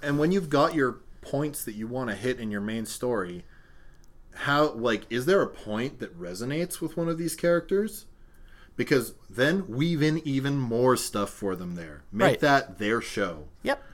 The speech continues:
Speaker 2: That's their
Speaker 1: Um,
Speaker 2: moment. Let
Speaker 1: yeah.
Speaker 2: them enjoy that moment
Speaker 1: Yeah.
Speaker 2: because there will be, and we talked about this the first time too, there's gonna be sessions where if you have five people, four people will have stuff to do and one will be reading.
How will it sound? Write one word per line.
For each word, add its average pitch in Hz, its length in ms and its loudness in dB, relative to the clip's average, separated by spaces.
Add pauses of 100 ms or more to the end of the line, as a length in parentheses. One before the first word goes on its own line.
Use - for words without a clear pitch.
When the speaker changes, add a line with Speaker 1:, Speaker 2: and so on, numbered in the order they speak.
(120)
Speaker 2:
That's 160 220 0
their 175 140 4
Speaker 1:
Um, 180 60 2
Speaker 2:
moment. 120 420 -2
Let 156 120 4
Speaker 1:
yeah. 120 80 4
Speaker 2:
them 147 180 2
enjoy 170 340 2
that 156 220 2
moment 127 400 -4
Speaker 1:
Yeah. 160 100 -2
Speaker 2:
because 175 420 4
there 175 180 2
will 180 140 2
be, 175 300 -2
and 139 120 0
we 139 60 -2
talked 170 220 2
about 151 200 0
this 127 340 4
the - 120 -10
first 131 220 2
time 113 180 2
too, 113 260 -2 (340)
there's 226 220 6
gonna 220 180 4
be 196 100 2
sessions 139 540 4
where 117 180 4
if 113 100 -2
you 156 100 0
have 160 180 2
five 151 260 4
people, 185 460 -2
four 151 260 2
people 156 360 0
will 139 100 4
have 131 140 2
stuff - 240 2
to 139 100 0
do 143 220 2
and 120 240 -2
one 127 220 2
will 131 120 -2
be 123 180 -4
reading. 117 640 -6